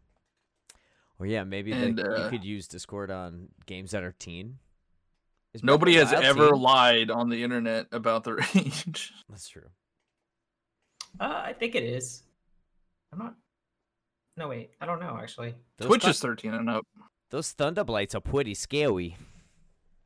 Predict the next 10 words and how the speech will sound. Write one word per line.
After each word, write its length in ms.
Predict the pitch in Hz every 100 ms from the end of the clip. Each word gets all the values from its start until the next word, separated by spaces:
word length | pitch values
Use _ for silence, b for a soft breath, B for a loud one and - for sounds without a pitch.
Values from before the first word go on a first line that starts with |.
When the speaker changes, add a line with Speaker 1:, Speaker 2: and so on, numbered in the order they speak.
| _ _ _ _ _ _ _ _
Speaker 3:
D 140 | - 120
ten 200 | 117 117
and 80 | 117
up. 220 | 123 123
Speaker 1:
Are 80 | 107
those, 280 | 104 104 117 -
what 140 | 101
are 20 |
they 60 | 90
called? 240 | 87 76